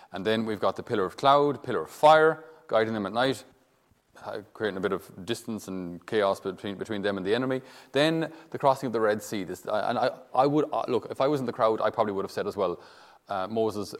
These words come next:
we've got a slight problem here. We've got six hundred armed chariots behind us. We can't outrun them. We've got a sea in front of us and we've got no boats and we've got in around half a million people here.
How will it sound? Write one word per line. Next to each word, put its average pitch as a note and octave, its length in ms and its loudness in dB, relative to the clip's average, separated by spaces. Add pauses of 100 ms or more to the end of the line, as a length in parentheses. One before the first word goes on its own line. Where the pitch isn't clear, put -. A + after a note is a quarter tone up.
we've C3+ 160 -6
got B2 140 2
a G2+ 40 -2
slight F#2+ 320 -4
problem G2 280 0
here. G#2 220 -6 (540)
We've G#3 120 -2
got A#2+ 180 2
six G#2+ 200 -6
hundred G2 440 -4
armed F#2+ 340 -4
chariots F#2 400 -2
behind G2 340 -6
us. - 220 -12 (1120)
We B2+ 140 -2
can't A2 360 -2
outrun G2 380 -2
them. F#2 180 -4 (260)
We've G3 140 2
got C#3+ 140 4
a A2 40 0
sea C#3 340 -4
in B2 80 -2
front B2+ 200 -2
of A#2 80 -4
us A2+ 80 -6
and A2+ 80 -6
we've A2 120 -4
got G2 180 -2
no G2+ 140 -2
boats G2 340 0
and G#2+ 80 -10
we've G2 60 -10
got G2+ 100 -4
in G#2+ 100 -10
around F#2+ 260 -2
half G2 220 -2
a - 20 -8
million F#2+ 240 -6
people F#2+ 220 -8
here. G2 200 -2